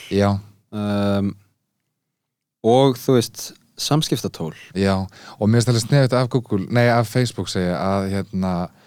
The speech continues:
Speaker 1: þú veist, þú þarft ekki að vera með Facebook appið, heldur bara, getur verið bara með hópana þína og Messenger.
Speaker 2: Mhm.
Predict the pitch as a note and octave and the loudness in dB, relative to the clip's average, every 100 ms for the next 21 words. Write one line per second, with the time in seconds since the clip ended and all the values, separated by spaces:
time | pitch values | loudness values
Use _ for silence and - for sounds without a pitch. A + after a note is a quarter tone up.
0 | _ _ - - G2 C3 B2 B2 A#2+ A#2 | _ _ -8 -4 0 0 0 -2 -2 0
1 | B2+ A#2 A#2+ A2+ B2+ B2 G#2 F#2+ G#2 G2+ | 2 0 -2 -2 -4 -4 -8 -8 -8 -10
2 | - D2 F2+ F2 F2+ A2 A2 G#2 F#2+ - | -14 -12 -10 -10 -8 -4 -2 -2 -4 -6
3 | - A2 G2 A2 G2+ F2 F2 F2 G#2 A#2+ | -8 -6 -2 -2 -2 -2 -2 -2 -4 -4
4 | A#2 A#2+ A#2 A2 G#2+ G#2 G#2 - G2+ F#2+ | -2 -2 0 0 -2 -4 -6 -4 -2 0
5 | F2+ - _ _ G2 G2 - D#2 - - | -2 -8 _ _ -6 -4 -4 -8 -10 -16
6 | - - B2 G#2+ G#2+ G#2+ | -18 -2 0 2 0 -2